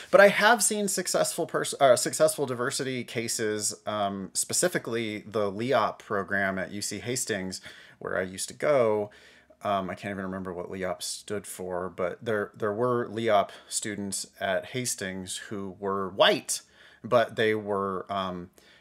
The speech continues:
you know, like, uh, socioeconomically diverse. So don't get me wrong, I got an angry email just the other day from somebody who thought that I had somehow said that you can't be white and diverse at the same time. That's,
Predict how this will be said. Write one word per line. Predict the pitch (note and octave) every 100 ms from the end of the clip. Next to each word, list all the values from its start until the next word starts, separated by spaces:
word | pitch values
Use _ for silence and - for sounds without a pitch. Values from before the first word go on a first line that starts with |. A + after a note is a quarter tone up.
| _ -
you | A#2
know, | F#2 F2+ G2
like, | F#2+ F#2 F2+ - - _
uh, | F#2 E2 E2 D#2 - _ _ _ _ _ _ - D3+
socioeconomically | C3+ B2+ A2+ G#2 B2 C3 A#2 - G2 F#2 F2+ E2+ - _ _ _ -
diverse. | - F#2 F#2+ G2 - - - - - _ -
So | - C3+ A2+ - - - - _ _ C3+
don't | G3 B3
get | C4
me | G#3+
wrong, | B2+ D3+ G#2 F2+ F#2
I | - A#2+
got | D#3+
an | C3+
angry | B2+ C3+ B2 A2+
email | A#2+ G#2+
just | F#2 G2
the | G#2+
other | F#2+ F#2
day | G2
from | F#2+ G#2+
somebody | G2 F#2 F2 F2
who | - F#2+ F#2 - - -
thought | - - G2+ -
that | - F#2+
I | G2
had | F#2+ G2 D#2
somehow | - G2+ F#2 F#2+ F2
said | - F#2 F2+ E2+
that | F#2 -
you | F#2
can't | - - G2+ -
be | G#2
white | F#2+ F2 F#2 F#2+ -
and | G2 F#2+
diverse | F#2+ F2+ F#2 F#2+ F#2+
at |
the | -
same | - F2+ F2
time. | - B2+ G#2
That's, | F#2+ G#2 -